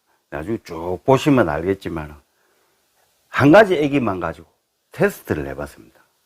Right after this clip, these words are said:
제가 앞전 영상에 일반 애기를 가지고 삼봉 애기를 만드는, 일명 애봉이 애기를 만드는 방법을 보여드렸는데 그 애기 방법이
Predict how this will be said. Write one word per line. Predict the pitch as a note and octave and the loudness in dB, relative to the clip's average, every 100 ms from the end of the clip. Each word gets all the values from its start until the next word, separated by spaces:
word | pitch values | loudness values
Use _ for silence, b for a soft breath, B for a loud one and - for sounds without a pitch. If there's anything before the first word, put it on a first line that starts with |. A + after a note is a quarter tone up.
| _ _ _ _ | _ _ _ _
제가 | - F#2 A2 A2+ G2+ _ _ _ | -2 4 6 4 0 _ _ _
앞전 | F2 - - C3+ B2 | -6 -4 0 2 2
영상에 | G2 F2 G#2+ G2+ E2 E2 _ _ _ | 0 -2 -2 -2 -6 -12 _ _ _
일반 | - C3 C3+ C#3+ C#3 C3+ | -2 2 6 6 6 2
애기를 | E3+ F3+ D3+ G#2 | 0 2 2 2
가지고 | F#2 F2+ F2 E2+ D#2+ | 0 -2 -4 -10 -14
삼봉 | - D3 D#3+ D#3+ C#3+ | -4 -2 2 4 4
애기를 | A#2+ G2+ F#2 E2 | 2 0 -2 -2
만드는, | D#2 D#2 F2 E2+ - _ _ - | -4 -4 -6 -6 -10 _ _ -4
일명 | C3+ C3+ C3 A#2+ - _ _ - | 0 2 2 0 -6 _ _ 2
애봉이 | A#2 D#3+ G#3+ D#3+ | 4 6 6 6
애기를 | A#2 B2+ A#2 G2 | 4 0 0 0
만드는 | F2 F2 F#2+ G#2 | -2 -4 -4 -4
방법을 | G2 A#2+ A#2+ F#2+ D#2+ D2+ D2 _ | 0 0 0 -6 -4 -8 -12 _
보여드렸는데 | - G2 G#2+ F#2+ F2 D#2+ D#2 C#2+ _ _ _ _ _ - | -4 -2 0 -2 -6 -8 -12 -18 _ _ _ _ _ 4
그 | C#3+ F3+ G3 G#3 G#3 G#3 - - | 8 10 10 8 4 0 -4 0
애기 | G#3 A3+ G#3 G3 F#3+ - | 4 4 4 -4 -4 0
방법이 | D3+ F#3+ - E3+ D#3+ F#3+ | 2 2 2 -2 -2 -6